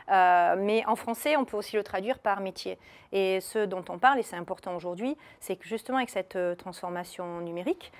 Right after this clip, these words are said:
avec le fait que, hum, eh bien, euh,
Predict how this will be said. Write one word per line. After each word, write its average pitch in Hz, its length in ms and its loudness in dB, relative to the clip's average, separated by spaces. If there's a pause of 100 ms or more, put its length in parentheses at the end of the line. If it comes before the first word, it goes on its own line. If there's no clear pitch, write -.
(180)
avec 175 340 -2
le 190 80 -4
fait 226 220 -2
que, 214 340 -2
hum, 170 400 -8
eh 165 60 -6
bien, 196 320 -4
euh, 160 200 -4